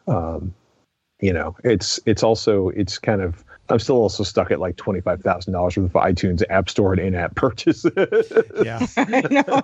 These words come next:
Speaker 3: I just,
Speaker 1: <laughs> 'Cause I
Speaker 3: it's,
Speaker 1: thought
Speaker 3: it's
Speaker 1: I owned a lot of
Speaker 3: Yeah.
Speaker 1: stuff, and I'm just like, "Well, apparently I own nothing."
Speaker 2: We, we
Speaker 1: Checks.
Speaker 2: are,
Speaker 3: I know
Speaker 2: we are
Speaker 3: that, that's a lot of commitment for getting your account terminated eventually.
Speaker 1: Yeah.
Speaker 2: We are purposely not talking about why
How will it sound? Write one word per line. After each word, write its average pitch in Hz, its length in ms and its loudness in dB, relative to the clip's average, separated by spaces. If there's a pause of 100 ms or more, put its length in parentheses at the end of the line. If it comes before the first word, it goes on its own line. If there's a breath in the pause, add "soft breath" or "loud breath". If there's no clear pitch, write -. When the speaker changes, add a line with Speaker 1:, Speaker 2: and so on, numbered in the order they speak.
Speaker 3:
I 220 120 4
just, 208 260 -2
Speaker 1:
<laughs> - 20 -6
'Cause 151 80 4
I 180 100 6
Speaker 3:
it's, 196 80 0
Speaker 1:
thought 190 160 2
Speaker 3:
it's 160 60 -4
Speaker 1:
I 185 180 2
owned 156 260 2
a 139 40 4
lot 135 300 2
of 123 180 -4
Speaker 3:
Yeah. 202 80 -4
Speaker 1:
stuff, 127 300 0
and 127 120 -6
I'm 131 120 -4
just 131 240 -8
like, 113 260 0
"Well, 127 160 2
apparently 165 560 2
I 139 200 2
own 127 220 0
nothing." 110 420 -2 (320 loud breath)
Speaker 2:
We, 185 200 0
we 190 160 0
Speaker 1:
Checks. 185 80 2
Speaker 2:
are, 170 120 0
Speaker 3:
I 214 80 2
know 247 100 2
Speaker 2:
we 185 60 0
are - 20 0
Speaker 3:
that, 262 240 0
that's 269 220 -2
a 330 40 2
lot 302 200 2
of 294 80 -2
commitment 233 500 0
for 190 100 -4
getting 190 280 0
your 175 140 2
account 180 440 0 (220)
terminated 147 640 0
eventually. 147 460 0
Speaker 1:
Yeah. 107 240 2 (120)
Speaker 2:
We 190 140 2
are 185 140 2
purposely 214 560 0
not 165 340 0
talking 156 360 0
about 135 280 0
why 135 640 0